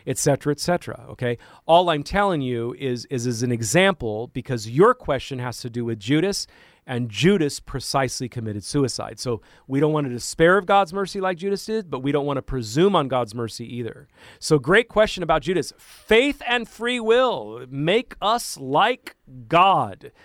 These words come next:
are the two elements that make us like God. Faith and free will are not offered to mice. Faith and free will are not offered to dogs. Faith and free will and the ability to choose the true, the good, and the beautiful are not offered to, uh,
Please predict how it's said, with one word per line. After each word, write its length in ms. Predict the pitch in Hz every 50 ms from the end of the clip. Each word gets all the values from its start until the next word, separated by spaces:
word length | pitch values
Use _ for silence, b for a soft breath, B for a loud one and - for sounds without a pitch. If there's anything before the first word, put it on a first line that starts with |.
| b b b b b
are 140 | 139 135 120
the 80 | 123
two 320 | 127 - - - 233 254 233
elements 460 | 214 214 220 226 214 226 214 - -
that 200 | - 143 - -
make 400 | 131 131 143 160 190 220 226 -
us 240 | 165 185 - - -
like 200 | 180 170 160 156
God. 240 | 190 180 160 120 b b b b b b b
Faith 420 | b - - - 220 233 262 262 -
and 140 | 240 208 -
free 220 | - 202 202 196
will 240 | 180 185 190 185 175
are 80 | 156
not 180 | 151 151 151 147
offered 340 | 151 151 156 - - 143 -
to 100 | - 139
mice. 560 | 123 135 143 170 220 254 - - - - - b b b b b b b
Faith 320 | _ - 196 208 220 214 220
and 140 | 190 160
free 180 | - - 175 165
will 320 | 156 160 165 160 160 156
are 80 | 143 139
not 260 | 143 143 147 151 - _
offered 500 | 143 139 147 147 - - 147 143 135 - -
to 600 | - - 135 127 123 120 117 117 - - - _ _ - 113
dogs. 600 | 104 160 175 190 214 240 262 240 - - - - b b b b b b b
Faith 400 | _ - - 214 220 247 226 -
and 140 | 214 185 151
free 280 | - - 180 180 175 165
will 460 | 151 156 160 160 160 160 160 160 151
and 160 | 147 135 127
the 40 | 127
ability 440 | 117 151 165 175 175 170 160 156 143
to 140 | 143 131
choose 480 | - - - - 165 170 170 160 123 113
the 80 | 127 -
true, 240 | - - 185 175
the 80 | 147 139
good, 160 | 131 156 147
and 40 | 139
the 40 | 123
beautiful 400 | 123 151 165 165 156 175 185 151
are 160 | 135 135 135
not 180 | 147 156 156 - -
offered 580 | 151 151 156 147 143 147 143 139 131 127 _
to, 560 | _ - 143 131 127 123 120 117 117 120 - -
uh, 180 | 127 120 113